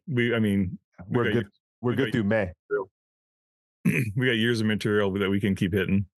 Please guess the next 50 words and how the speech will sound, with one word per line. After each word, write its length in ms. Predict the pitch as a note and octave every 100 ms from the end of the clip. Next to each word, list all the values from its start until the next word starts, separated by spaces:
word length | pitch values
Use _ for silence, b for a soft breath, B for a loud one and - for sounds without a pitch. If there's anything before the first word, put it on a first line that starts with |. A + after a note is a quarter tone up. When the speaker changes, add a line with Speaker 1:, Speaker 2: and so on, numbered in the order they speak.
| _ _ _ _
Speaker 2:
It's 140 | - -
Speaker 1:
Star, 80 | -
Speaker 2:
crazy. 300 | B2 G2+ E2
Speaker 1:
Star 160 | E3+
Trek 120 | E3+ E3+
is 140 | C3
evergreen, 480 | B2+ B2 G#2 G2+ F#2+ -
right? 240 | A2 A2+ G#2+
I 40 |
mean, 200 | G#2+ G#2+
and 140 | A#2 G#2+
Star 120 | C#3+
Trek 160 | B2+ A#2
Adventures 440 | G#2+ A#2+ B2 G#2
is, 320 | A2 G#2 G2+ F#3+
<sighs> 1700 | - _ _ _ _ _ _ _ _ _ _ _ - - - - D3
I 140 | C3+
don't 100 | D#3
wanna 120 | D3+
s-, 180 | C#3 -
well, 320 | C#3 B2+ B2 G#2+
I 80 | C3
don't 160 | B2+
wanna, 260 | A#2+ B2 C3
I 60 |
don't, 180 | B2 C3
well, 120 | D3
you 80 | D#3+
know 60 | F#3
what? 100 | G3 - -
I'm 80 |
gonna 160 | D3+ D#3
say 240 | G#3 D#3
it, 100 | G2
right? 220 | A#2 B2 C3+ C3+
Like, 140 | B2+ - - _ - -
Star 280 | D#3+ F3
Trek 200 | D#3 E3+
Adventures 380 | D3 C3+ C#3+ C3+
is 140 | B2+ A2+
never 200 | A#2+ A#2
gonna 220 | A#2 A2+
go 160 | A#2 B2
away, 340 | C3+ C#3 D#2 B B B -
right? 280 | G#2+ B2+ C#3+
Like, 160 | A2
even 200 | D3+ C#3+
if 100 | D3+ -
Speaker 2:
Right. 140 | C3+
Speaker 1:
Modiphius 460 | C#3 C#3 B2+ A2+